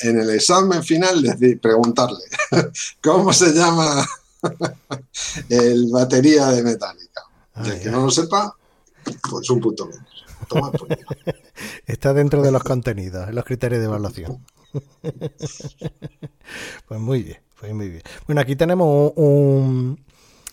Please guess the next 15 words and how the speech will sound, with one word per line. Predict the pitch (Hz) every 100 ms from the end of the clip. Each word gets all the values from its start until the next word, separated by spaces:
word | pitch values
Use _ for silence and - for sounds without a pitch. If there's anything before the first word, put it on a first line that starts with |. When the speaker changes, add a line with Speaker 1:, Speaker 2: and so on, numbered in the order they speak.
| _ _ _ _
Speaker 2:
un, | -
un | 131 123 120 120 123 127
contertulio, | 139 139 135 120 - 120 120 185 294 _ _ _ _ _ -
eh, | 98 82 90
que, | 104 104 101 -
que | 113 117
es |
Baldi, | 107 107 113 185 - _ - - _ _
que | -
Baldi | 101 107 127 139
les | 143 127
ponía | - 120 120 123 123 120 120 113
preguntas | 120 113 120 117 110
tipo | - 113 113
test | - 117 185 -